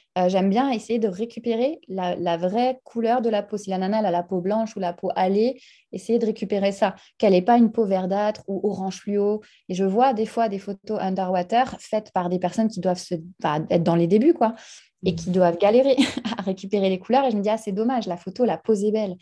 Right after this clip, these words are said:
Speaker 1: la lumière, elle est bien gérée, mais au niveau colorimétrie, euh, bah, il manque un, il manque quelque chose. Ils ont pas réussi à récupérer, euh,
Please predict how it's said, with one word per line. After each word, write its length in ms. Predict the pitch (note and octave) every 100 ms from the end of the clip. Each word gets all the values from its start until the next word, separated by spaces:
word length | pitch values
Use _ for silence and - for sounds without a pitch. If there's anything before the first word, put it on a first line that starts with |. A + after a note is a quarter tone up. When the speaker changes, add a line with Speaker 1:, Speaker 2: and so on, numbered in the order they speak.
| _ _
Speaker 1:
la 100 | F3
lumière, 340 | F#3 A3 G#3 F3+
elle 100 | E3+
est 40 |
bien 200 | E3+ G#3
gérée, 340 | G3 G3 B3 C4+ - - _
mais 320 | G3+ G#3+ B3 - _ - - _ -
au 60 |
niveau 240 | G#3 G3+ G#3
colorimétrie, 760 | A3 G3+ G3+ G3 F3+ - C4 C4
euh, 120 | F#3+ F#3+ _ _ -
bah, 240 | F#3+ F3 E3
il 140 | F#3 G3+
manque 220 | G3+ G3+
un, 220 | F#3 F3
il 100 | F3+
manque 200 | G3 G3
quelque 220 | G3 G3 G#3+
chose. 260 | - F#3+
Ils 100 | E3+
ont 80 | F3
pas 140 | F#3
réussi 320 | F#3 F3+ F3+ G#3
à 40 |
récupérer, 560 | F#3 F#3 - F3 G3 F#3+
euh, 140 | F3